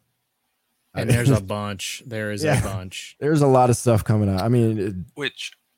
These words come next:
Speaker 2: Yeah.
Speaker 3: also,
Speaker 2: So
Speaker 3: like,
Speaker 2: for
Speaker 3: I could
Speaker 2: me,
Speaker 3: think, like,
Speaker 2: go, go ahead,
Speaker 3: uh,
Speaker 2: yeah.
Speaker 3: it's, it's just really impressive that, like, it, it just got shadow dropped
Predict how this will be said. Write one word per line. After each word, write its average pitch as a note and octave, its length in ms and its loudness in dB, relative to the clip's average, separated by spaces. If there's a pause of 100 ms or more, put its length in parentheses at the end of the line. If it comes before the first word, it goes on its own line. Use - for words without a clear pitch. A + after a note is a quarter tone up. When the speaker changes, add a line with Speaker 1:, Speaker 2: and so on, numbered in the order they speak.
(180)
Speaker 2:
Yeah. F#2 340 -2 (720)
Speaker 3:
also, C#3+ 240 -6
Speaker 2:
So B2 80 0
Speaker 3:
like, F#3+ 80 2
Speaker 2:
for G#3+ 140 2
Speaker 3:
I G3+ 40 6
could G#3+ 40 6
Speaker 2:
me, C#4 180 2
Speaker 3:
think, - 160 -4
like, - 240 -4 (720)
Speaker 2:
go, D3+ 260 0
go C#3+ 140 4
ahead, B2 140 4
Speaker 3:
uh, G#2+ 80 4
Speaker 2:
yeah. G#2 360 4
Speaker 3:
it's, - 180 -4
it's C#3 180 -8
just - 160 -10
really G#3+ 220 -6
impressive A2 520 -6
that, G2 120 -6
like, G2 220 -8
it, A#2 180 -8 (120)
it A#2+ 160 -6
just A2+ 180 -14
got A2 160 -6
shadow G2 300 -4
dropped A2+ 440 -14